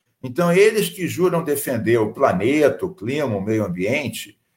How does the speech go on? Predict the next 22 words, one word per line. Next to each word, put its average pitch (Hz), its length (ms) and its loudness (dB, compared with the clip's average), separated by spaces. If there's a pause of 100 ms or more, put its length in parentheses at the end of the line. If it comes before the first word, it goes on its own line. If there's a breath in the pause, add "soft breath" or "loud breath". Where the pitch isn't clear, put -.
(240)
deviam 147 320 0
de 165 100 -4
estar 180 240 -2
de 175 120 -2
olho, 127 280 6
porque - 180 -2
além 180 260 2
do 208 140 -6
contrabando 110 840 2
afetar 101 800 2 (240)
as 87 140 -6
finanças 90 560 -6
do 90 100 -8
Brasil, 85 680 0 (560)
o 92 60 2
Haddad 95 420 2
agora 98 340 2
quer 101 160 0
recuperar 87 800 0 (540)
as 90 180 -4
fontes, 107 800 0 (340)
é, 80 640 2